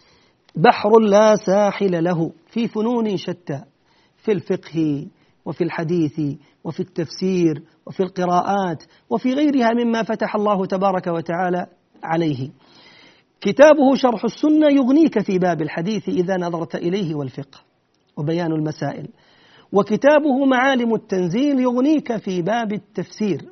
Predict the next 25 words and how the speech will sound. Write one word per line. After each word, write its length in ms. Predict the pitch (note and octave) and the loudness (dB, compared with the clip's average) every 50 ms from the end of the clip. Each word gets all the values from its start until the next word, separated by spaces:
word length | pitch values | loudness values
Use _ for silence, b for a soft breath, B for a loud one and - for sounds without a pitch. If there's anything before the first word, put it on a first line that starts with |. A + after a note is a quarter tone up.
| E4 | -20
وكنت 300 | - - - C4+ C4 - | -14 -6 -4 -4 -4 -2
أتمنى 480 | A#3+ A#3 G3 - G#3 G#3 A#3 B3+ B3+ C4 | -4 -4 -4 -4 -4 -2 -2 0 0 -2
أن 220 | C4 C#4+ C4 A3 | -2 -2 -4 -4
يقدم 640 | G#3+ G#3 G#3 G3+ - A#3+ A3 F#3 D#3+ F#3 G3+ A3+ C4 C#4+ - b b b b b b b b | -2 -2 -2 -2 -4 -4 -2 -2 -2 0 0 -2 -2 -4 -8 b b b b b b b b
في 100 | b - | b -6
السلسلة 460 | F3 - - - C4 B3+ - B3 A3+ | -6 -4 -4 -4 -4 -4 -4 -4 -4
التعليمية 760 | G#3+ - - G3 D#3+ D#3+ F3+ F3+ F3+ F#3 F#3+ G#3 A3 A#3 B3 A#3 | -6 -4 -4 -6 -4 -2 -2 -2 0 -2 -2 -2 -2 -2 -2 -4
في 380 | - - D#3 D3+ - - - - | -4 -6 -8 -8 -8 -10 -12 -8
منهجنا 640 | D#3+ D#3+ E3 D#3+ F#3 G#3 F#3+ G#3+ A#3+ B3+ C4+ D4 D4 b b b b b b b - | -8 -6 -6 -4 -4 -4 -4 -4 -2 -2 -2 -4 -6 b b b b b b b 0
قبل 300 | C4 D4 D4+ D4 C#4+ C#4+ D4+ D4+ D#4 D#4 D#4+ F4+ _ _ _ _ G#4+ G#4 F4+ _ _ _ _ _ _ _ _ _ _ _ _ - - | 0 0 2 2 2 2 2 0 -2 -4 -8 -12 _ _ _ _ -20 -20 -20 _ _ _ _ _ _ _ _ _ _ _ _ -8 -4
كلامي 500 | F#3+ G3 G#3 A3+ A#3+ A#3+ B3 B3+ B3 G#3 | -2 0 0 0 0 -2 -2 -2 -2 -2
أو 80 | F3+ | -4
قبل 320 | F3+ - A#3+ A3+ A#3 A3 G#3 | -2 -2 -2 -2 -2 -4 -4
كتاب 540 | - - F#3 F3 - G#3+ A3+ A#3+ G#3+ A#3 | -4 -6 -6 -4 -2 -2 -2 -2 -2 -4
تفسير 480 | G#3+ - F3 D#3+ - - G#3+ G#3+ G#3 F#3+ | -6 -6 -8 -10 -10 -8 -6 -4 -2 -2
القرآن 460 | G3 F#3 - F3+ F3 - F#3 F#3 F#3 | -4 -4 -6 -8 -6 -6 -4 -4 -4
العظيم 420 | F3 D#3+ E3 F3+ E3+ G3 G#3+ A3+ G3+ | -4 -4 -4 -4 -2 -2 0 0 0
لابن 220 | G3 F#3 F3 E3 | 0 -2 -2 -4
كثير، 400 | - - D3+ - E3 D#3 C#3+ C#3+ | -4 -6 -6 -6 -4 -6 -4 -4
لأنه 420 | F3+ E4 D#4 B3+ B3+ B3 G#3+ A3+ - D4+ | -2 0 2 2 2 2 2 0 0 0
أولا، 460 | A#3 A3+ A3 A#3 B3 C4 C#4 D4 D#4+ E4 B B B B B B B B - | 0 0 0 0 0 0 0 0 -2 -4 B B B B B B B B -2
أولا 440 | D#3 D#3+ D#3+ F3+ G3+ A#3 C4 C4+ C4 B B B B B - | -2 0 0 0 0 0 0 -2 -4 B B B B B 0
هو 300 | C4 B3 B3 B3 C4+ - - - - - _ - | 2 2 2 2 0 -4 -12 -20 -20 -8 _ 0
قبله 540 | B3+ A#3+ G3 F#3+ F#3 F#3 E3+ D#3+ F3 E3+ | 0 2 2 2 0 0 0 0 -2 -2
زمنا، 500 | D3 C3+ C#3+ G3 G#3+ A3 A3+ B3 C4+ C#4+ | -2 -2 -2 -2 -2 0 0 0 -2 -2